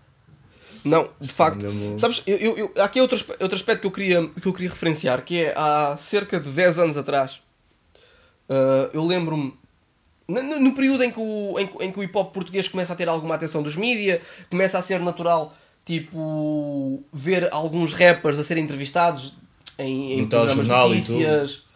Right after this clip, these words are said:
Speaker 1: Exatamente.
Speaker 2: Sim, sim, sim.
Speaker 1: O Jimmy P foi o primeiro rapper que eu me lembro de ver num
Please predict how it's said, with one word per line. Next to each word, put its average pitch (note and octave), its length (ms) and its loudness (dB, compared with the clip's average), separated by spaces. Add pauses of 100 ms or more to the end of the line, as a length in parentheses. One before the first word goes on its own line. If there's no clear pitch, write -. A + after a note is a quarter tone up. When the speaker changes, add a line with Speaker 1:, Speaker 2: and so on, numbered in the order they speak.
(500)
Speaker 1:
Exatamente. D3 680 0
Speaker 2:
Sim, G2+ 240 -8
sim, F#2+ 200 -10
sim. F#2 200 -12 (300)
Speaker 1:
O G3+ 100 8
Jimmy C#4+ 320 6
P A#3+ 320 0
foi A3 240 4
o G3 60 4
primeiro A#3 340 2
rapper B3 420 6
que - 160 -4
eu A3 80 2
me G#3 160 2
lembro A3+ 340 2
de E3+ 80 -6
ver G3 260 4
num D#3 800 0